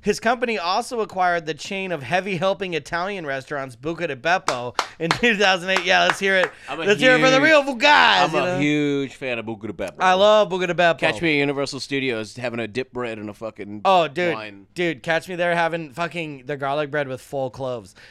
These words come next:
Speaker 1: Uh, but also, I had a
Speaker 2: <laughs>
Speaker 1: buddy that used to, like, he thought Buca di Beppo was probably, like, the top tier of Italian dining. And he's like, "No, dude, we gotta go, like, some real Goomba shit. Buca di Beppo."
Speaker 2: It probably is the top tier of New Jersey Italian.
Speaker 1: But I'm like, "Dude."
Speaker 2: You know what I
Speaker 1: but
Speaker 2: mean?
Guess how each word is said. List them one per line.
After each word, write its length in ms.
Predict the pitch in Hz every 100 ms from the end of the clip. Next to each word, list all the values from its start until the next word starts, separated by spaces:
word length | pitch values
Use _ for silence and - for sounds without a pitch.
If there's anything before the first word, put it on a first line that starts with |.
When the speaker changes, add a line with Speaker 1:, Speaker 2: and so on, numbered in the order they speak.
| -
Speaker 1:
Uh, 200 | 170 175 156
but 280 | 185 175 -
also, 300 | 156 180 185
I 160 | 202 180
had 100 | 202
a 80 | 202
Speaker 2:
<laughs> 160 | 147
Speaker 1:
buddy 400 | 143 165 175 170 -
that 280 | 156 151 143
used 220 | 156 -
to, 260 | 170 151 139 -
like, 280 | 143 120
he 220 | - 156 175
thought 300 | 190 180 139
Buca 160 | 156
di 140 | 160 147
Beppo 360 | 127 123 156
was 160 | 143 131
probably, 280 | - 143 143
like, 140 | 135
the 100 | 135
top 320 | - 143 143
tier 220 | - 135 143
of 100 | 131
Italian 400 | 120 131 135 123
dining. 320 | 113 123 147 - - -
And 60 |
he's 120 | 196 208
like, 140 | 190
"No, 220 | 226 247
dude, 300 | 165 208 220
we 60 | 190
gotta 220 | 214 220
go, 180 | 233 226
like, 180 | 208 151
some 180 | 180
real 240 | 180 233 214
Goomba 760 | 139 190 262 254 185 170 156 -
shit. 440 | - 180 131 - - - _
Buca 300 | 233 254 254
di 80 | 240
Beppo." 520 | 180 262 254 226 180
Speaker 2:
It 80 | 151
probably 320 | 180 185 185
is 100 | 208
the 60 | 190
top 240 | 151 127
tier 140 | 147 135
of 80 |
New 160 | 123 135
Jersey 340 | 127 139 135
Italian. 520 | 120 107 82 78 80 92
Speaker 1:
But 200 | 190 208
I'm 120 | 196
like, 240 | 196 185 185
"Dude." 320 | 247 214 151
Speaker 2:
You 100 | 139
know 80 | 123
what 100 | 127
I 20 |
Speaker 1:
but 200 | 208
Speaker 2:
mean? 100 | 202